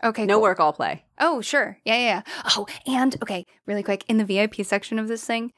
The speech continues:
Speaker 1: which was so
Speaker 2: Mm-hmm.
Speaker 1: worth it, there was a close-up magician. I love magic. I love close-up magicians.
Speaker 2: It's so fun.
Speaker 1: And when people try to figure out, I'm like, "No, stop.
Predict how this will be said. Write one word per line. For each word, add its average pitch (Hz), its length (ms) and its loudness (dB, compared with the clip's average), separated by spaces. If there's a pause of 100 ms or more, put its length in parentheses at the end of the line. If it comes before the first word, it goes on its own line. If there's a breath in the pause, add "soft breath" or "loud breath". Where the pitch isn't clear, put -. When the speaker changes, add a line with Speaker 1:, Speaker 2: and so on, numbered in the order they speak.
(140)
Speaker 1:
which 214 120 -2
was 196 140 -2
so 190 100 4
Speaker 2:
Mm-hmm. 165 80 2
Speaker 1:
worth 175 220 -2
it, - 160 -6 (260 soft breath)
there 226 160 2
was 202 160 0
a 202 80 0
close-up 190 400 -6
magician. 196 640 -6 (720)
I 302 540 2 (640)
love 202 300 2 (880)
magic. - 600 -8 (120)
I 262 200 -2
love 233 280 -2
close-up 247 420 0
magicians. 233 440 -2
Speaker 2:
It's 233 80 -6
so 233 120 -4
fun. 233 920 -2
Speaker 1:
And 330 180 4
when 359 140 2
people 294 260 -2
try 403 160 0
to 381 80 0
figure 311 240 0
out, 294 100 2
I'm 277 120 0
like, 262 180 -6
"No, 262 80 2
stop. 240 340 -2